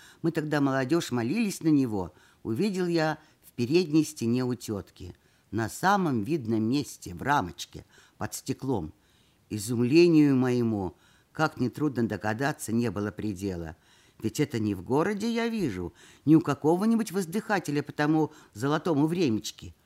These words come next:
а у тётки, старой неграмотной крестьянки. Ей-то зачем это добро? "Развесила", хмуро кивнула в сторону тётки Татьяна Марковна.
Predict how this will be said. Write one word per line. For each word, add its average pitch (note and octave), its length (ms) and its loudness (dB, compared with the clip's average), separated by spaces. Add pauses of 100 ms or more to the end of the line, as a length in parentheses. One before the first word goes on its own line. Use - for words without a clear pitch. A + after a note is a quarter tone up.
(420)
а F#2 100 -12
у E2+ 140 -10
тётки, - 600 -4 (200)
старой F#3+ 420 2
неграмотной A#2+ 600 0
крестьянки. G2+ 800 -6 (480)
Ей-то G#3+ 360 -4
зачем D3 400 -2
это G#2 140 -6
добро? F2+ 480 -6 (600)
"Развесила", F2+ 960 -6 (440)
хмуро A2 240 0
кивнула G2 480 -4
в - 40 -18
сторону A2 440 -2
тётки D3 480 -4 (240)
Татьяна G#2+ 400 -2
Марковна. F2 640 -6